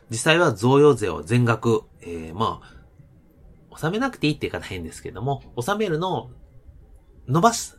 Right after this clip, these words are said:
延期させてあげるという法律ができました。以前であればですね、贈与税、まあ、五千万とか一億、そのまま全部ですね、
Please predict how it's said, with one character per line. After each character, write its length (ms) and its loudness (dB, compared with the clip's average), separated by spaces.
延 120 -2
期 80 -4
さ 100 -2
せ 80 -6
て 60 0
あ 60 4
げ 80 6
る 120 4
と 100 -18
い 60 2
う 60 6
法 160 6
律 140 0
が 120 2
で 80 -8
き 100 -12
ま 80 -16
し 60 -14
た。 120 -18
以 120 0
前 200 4
で 80 6
あ 40 4
れ 60 4
ば 80 -2
で 60 -6
す 100 -10
ね、 120 -2
贈 200 4
与 140 4
税、 240 -8
ま 140 -8
あ、 20 -6
五 120 -6
千 180 -10
万 160 -10
と 80 -16
か 320 -16
一 220 -8
億、 160 -8
そ 100 -2
の 60 0
ま 100 -6
ま 80 -6
全 240 2
部 140 -4
で 60 -16
す 100 -12
ね、 200 -2